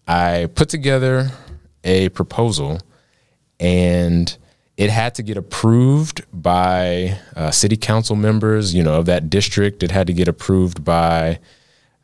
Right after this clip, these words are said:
I wanna say, eight to nine different people. And, uh, sure enough, yeah, it got approved. I get started. And this is now November of last year that I'm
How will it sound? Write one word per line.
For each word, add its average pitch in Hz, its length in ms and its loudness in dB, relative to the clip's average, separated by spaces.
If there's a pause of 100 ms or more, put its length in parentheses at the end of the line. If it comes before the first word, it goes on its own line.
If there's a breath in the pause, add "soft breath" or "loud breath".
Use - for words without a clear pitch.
I - 100 -6
wanna 127 180 4
say, 113 280 -2
eight 117 200 0
to 113 100 -2
nine 101 400 0
different 92 300 -6
people. - 380 -6 (800)
And, 80 840 0
uh, 71 500 -4 (340)
sure 101 240 2
enough, 98 280 0
yeah, 73 140 2
it 78 80 0
got 85 160 0
approved. 95 800 2
I 78 100 -2
get 78 220 -2
started. 98 640 0 (920)
And 87 840 2 (1800)
this 104 320 0
is 101 200 2
now 98 580 2 (420)
November 82 840 0
of 76 240 -4
last 78 400 -2
year 69 180 -4
that 69 140 -4
I'm 71 320 -6